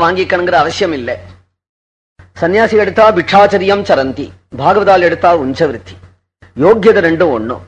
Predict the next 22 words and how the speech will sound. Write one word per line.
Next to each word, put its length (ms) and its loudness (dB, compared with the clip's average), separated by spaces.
ஏனால் 300 2
அவளுக்கும் 400 4
வைராக்கியம் 440 2
இருக்கு, 200 -4
இவாளுக்கும் 420 0
வைராக்கியம் 520 -4
இருக்கு. 220 -20
அவளுக்கு 460 2
ஞானம் 340 0
இருக்கு, 200 -2
இவாளுக்கு 440 2
ஞானம் 300 0
இருக்கு. 180 -6
ஞானம் 280 -2
இல்லாதவனா 320 2
வைராக்கியம் 440 2
வந்துவிடாது. 380 0
ஆகையினாலே 600 2
எவன் 340 0
பிறருக்கு 400 2
அடிமை 320 2
ஆயிட்டோமானா 600 2